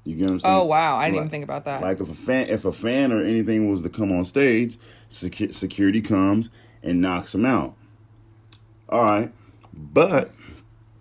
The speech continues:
Speaker 1: it's okay for you to walk around and massage dude's back, and, uh,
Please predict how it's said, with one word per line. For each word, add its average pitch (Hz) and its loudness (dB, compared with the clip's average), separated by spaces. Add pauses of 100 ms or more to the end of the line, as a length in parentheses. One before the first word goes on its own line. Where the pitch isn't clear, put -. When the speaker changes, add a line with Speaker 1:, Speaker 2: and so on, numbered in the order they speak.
(640)
Speaker 1:
it's 98 0
okay 120 4
for 120 -6
you 110 2
to 85 2
walk 110 4
around 107 0 (420)
and 78 -4
massage 98 0
dude's 101 2
back, 98 2
and, 87 -4
uh, 87 -6